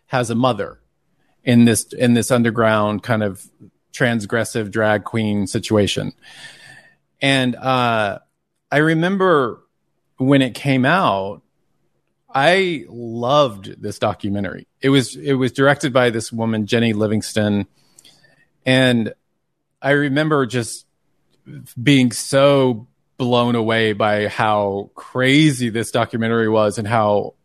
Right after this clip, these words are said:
like, how transgressive it was, how, um, just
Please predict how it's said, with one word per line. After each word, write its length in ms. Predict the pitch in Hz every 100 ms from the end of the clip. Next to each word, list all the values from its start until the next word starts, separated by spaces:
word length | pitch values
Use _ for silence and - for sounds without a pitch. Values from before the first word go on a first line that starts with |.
| -
like, 200 | 113 101
how 280 | - 123 113
transgressive 720 | - 127 110 156 151 127 107
it 140 | 107
was, 300 | 101 98 -
how, 420 | 120 120 117 113 - _ - _ _ _ -
um, 500 | 123 120 110 101 - _ _ _ _ _ 131
just 400 | 127 143 -